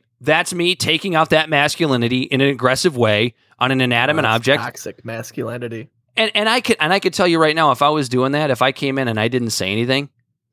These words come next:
Speaker 1: if, like, if I was pissed off about something or, or I was, I was worried about something and I can't, I walked in the house and I walked straight down the stairs and started punching the bag,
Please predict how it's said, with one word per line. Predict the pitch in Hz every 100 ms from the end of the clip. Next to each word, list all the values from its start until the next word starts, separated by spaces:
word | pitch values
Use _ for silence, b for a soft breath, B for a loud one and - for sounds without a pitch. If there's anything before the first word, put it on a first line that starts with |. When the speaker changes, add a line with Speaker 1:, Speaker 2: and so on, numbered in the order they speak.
| _ _ _
Speaker 1:
if, | 117 123
like, | 135 123
if | 131
I |
was | 147 131
pissed | - 139 -
off | 123 120
about | 107 98 95
something | 104 92 87 87
or, | 87 87 85
or | 104
I | 117
was, | 120 107 -
I |
was | 117 107
worried | 107 123 131 120
about | 107 101
something | - 98 90 87 87
and | 92
I | 120
can't, | 120 101
I |
walked | 113 131 127
in | 113
the | 104
house | 110 101
and | 95
I | 101
walked | 110 95
straight | - 113 110
down | 110 107
the |
stairs | - 107 107 98
and | 95
started | 101 98 92
punching | 107 110 101
the | 92
bag, | 92 98 113